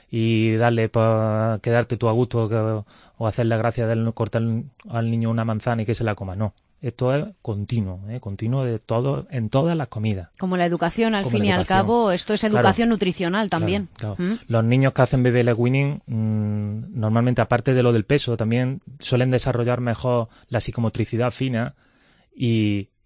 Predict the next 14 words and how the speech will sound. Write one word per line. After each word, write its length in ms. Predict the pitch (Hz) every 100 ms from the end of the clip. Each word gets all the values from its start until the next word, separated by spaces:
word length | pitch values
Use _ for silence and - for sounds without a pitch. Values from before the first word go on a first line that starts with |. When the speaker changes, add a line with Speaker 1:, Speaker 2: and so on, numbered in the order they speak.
| _
Speaker 1:
eso 420 | 107 101 131 -
es 100 | 101
un, 280 | 113 120 107 214
algo 200 | 113 120
muy 200 | 113 113
beneficioso. 800 | 110 104 101 - 131 113 98 -
Cómo 200 | - 120
manejan 540 | 123 123 - 117 113 123
las 140 | 113
pequeñas 460 | - 113 120 117 107
cosas, 440 | - 135 113 113
cómo 160 | - 117
aprenden 380 | 117 123 120 110
antes 440 | 123 123 107 107